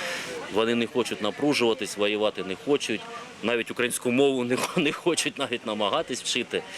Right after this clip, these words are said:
І починають русський мір експортувати сюди. От це от, щоб це потім не стало проблемою. Зараз Галичина — це серце, це підтримка, це стіна, яка підтримує фронт.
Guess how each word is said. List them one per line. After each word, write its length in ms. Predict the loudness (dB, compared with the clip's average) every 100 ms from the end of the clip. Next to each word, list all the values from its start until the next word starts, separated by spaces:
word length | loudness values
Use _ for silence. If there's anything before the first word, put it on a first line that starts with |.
| -10 -10 -14 -16 -10 -2
І 140 | 0 0
починають 560 | 0 0 0 0 0
русський 300 | -2 -2 0
мір 200 | 2 2
експортувати 720 | 0 0 -2 2 2 2 0
сюди. 320 | -8 -6 -4 -2 0
От 160 | 0
це 240 | 0 2 4
от, 140 | 2 -2 -8
щоб 220 | -4 -4 -4
це 180 | 0 0
потім 380 | 0 0 0 0
не 80 | -2
стало 320 | 2 2 2
проблемою. 520 | 0 2 0 0 0
Зараз 360 | 2 2 2 -2
Галичина — 500 | -2 0 0 0 -2
це 120 | -6
серце, 480 | 0 0 0 -4 -4 -8 -14 -14 -14 -16 -6
це 380 | 2 4 4 0 -8 -18 -12
підтримка, 580 | -6 0 0 0 -2 -6
це 180 | -4 -6
стіна, 460 | -2 0 0 -2 -4 -6
яка 320 | -2 -2 -2 -6 -12
підтримує 520 | -12 -2 0 0 -2 -6
фронт. 360 | -4 -4 -4